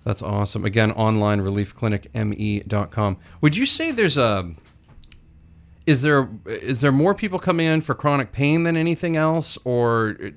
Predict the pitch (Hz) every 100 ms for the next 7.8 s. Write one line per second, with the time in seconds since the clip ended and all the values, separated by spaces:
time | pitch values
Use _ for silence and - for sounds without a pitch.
0 | - 95 - 117 120 120 127 156 151 131
1 | 135 127 117 101 101 - 117 127 127 110
2 | 107 101 101 90 104 110 104 101 - -
3 | - 113 101 - 98 101 90 76 - 95
4 | 80 78 98 113 123 - 113 117 110 -
5 | 113 113 101 98 123 113 110 110 120 117
6 | 123 101 113 104 92 101 101 104 104 98
7 | 101 98 87 87 80 71 76